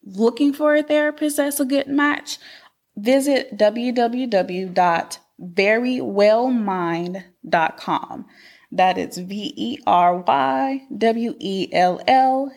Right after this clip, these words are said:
M I N D dot com.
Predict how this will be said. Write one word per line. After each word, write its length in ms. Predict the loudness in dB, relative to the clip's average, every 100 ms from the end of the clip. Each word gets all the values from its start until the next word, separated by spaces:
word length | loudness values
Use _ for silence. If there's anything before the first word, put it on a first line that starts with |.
| -14
M 380 | -2 0 0 -4 0
I 300 | 2 2 2
N 300 | -2 -4 -4
D 460 | -4 -2 -2 -2 -6 -14 _ _ -4
dot 320 | 0 2 0
com. 480 | -4 -2 -2 -2 -8